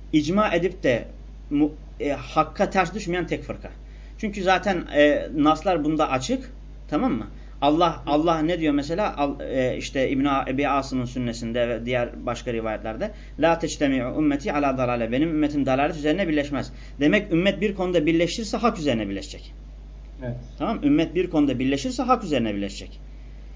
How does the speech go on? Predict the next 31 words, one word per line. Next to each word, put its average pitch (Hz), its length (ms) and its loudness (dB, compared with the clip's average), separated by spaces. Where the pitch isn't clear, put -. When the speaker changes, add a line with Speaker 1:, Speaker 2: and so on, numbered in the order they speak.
Speaker 1:
Hatta 220 520 4
başka 190 380 2
bir 226 100 2
rivayette 208 520 2
tuhaftır. 175 600 2
O, 139 220 -6
o 156 120 4
rivayette 165 420 2
geçenlerde 147 580 0
ben, 143 180 0
e, 120 340 4
işte - 220 -6
İbn 143 140 2
Ebi 139 340 2
Asım'ın 143 340 2
sünnesini 139 520 -2
karıştırdığımda 131 760 -2
Hasan 202 420 2
bir, 175 80 -4
e, 139 260 6
senetle 156 460 0
geliyor. 151 420 0
La 202 280 6
yucmi'u 143 640 6
diyor 117 160 2
Allah. 107 280 -2
Allah 147 460 6
toplamaz. 156 580 4
Dikkat 127 260 -4
et. - 160 -4
Speaker 2:
Evet. 113 160 -4